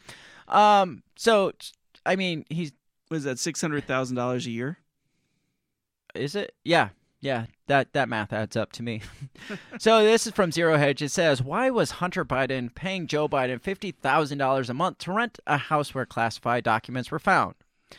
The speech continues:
Speaker 1: Says the now fifty-two-year-old began listing the Wilmington home as his address in two thousand seventeen, following his divorce from Kathleen Buell, even falsely claiming he owned the property on a background check,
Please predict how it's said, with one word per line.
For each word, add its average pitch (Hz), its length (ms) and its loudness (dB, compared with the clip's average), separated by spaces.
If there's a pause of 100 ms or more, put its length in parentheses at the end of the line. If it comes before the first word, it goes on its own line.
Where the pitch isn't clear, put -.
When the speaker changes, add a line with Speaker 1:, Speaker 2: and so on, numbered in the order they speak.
(460)
Speaker 1:
Says 226 260 0
the - 100 -6 (260)
now 240 260 0
fifty-two-year-old 196 840 0
began 185 380 -4
listing 208 380 -6
the 170 80 -6
Wilmington 185 460 -4
home 160 320 -2
as 139 160 -4
his 135 140 -12
address 156 460 0
in 139 80 -8
two - 100 -16
thousand 160 280 0
seventeen, 147 760 -6 (1040)
following 196 360 8
his 156 140 -2
divorce 151 500 0
from 127 340 -2
Kathleen 123 460 -2
Buell, 113 420 -2
even 208 320 -6
falsely 196 460 6
claiming 156 460 -2
he 131 120 -4
owned 127 220 -2
the 123 40 -6
property 117 460 0
on 113 120 -2
a 107 40 -4
background 107 460 -4
check, 104 320 -12